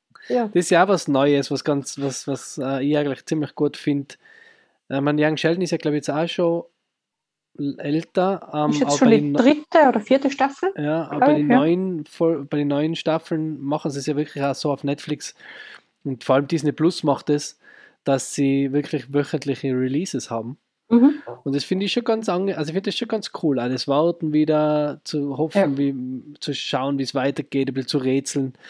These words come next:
Speaker 2: Weil das hat man natürlich bei, wenn, wenn man halt sowas binge-watcht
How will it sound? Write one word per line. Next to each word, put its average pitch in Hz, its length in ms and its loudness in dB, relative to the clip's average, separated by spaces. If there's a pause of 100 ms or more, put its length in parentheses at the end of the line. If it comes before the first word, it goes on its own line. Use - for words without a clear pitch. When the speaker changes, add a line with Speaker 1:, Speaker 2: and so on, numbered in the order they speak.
(220)
Speaker 2:
Weil 135 100 0
das 127 80 -2
hat 170 140 2
man 170 100 2
natürlich 156 300 0
bei, 143 220 4
wenn, 143 260 -6
wenn 139 100 -4
man 147 40 -2
halt 147 180 -4
sowas - 340 -8 (380)
binge-watcht 165 880 -2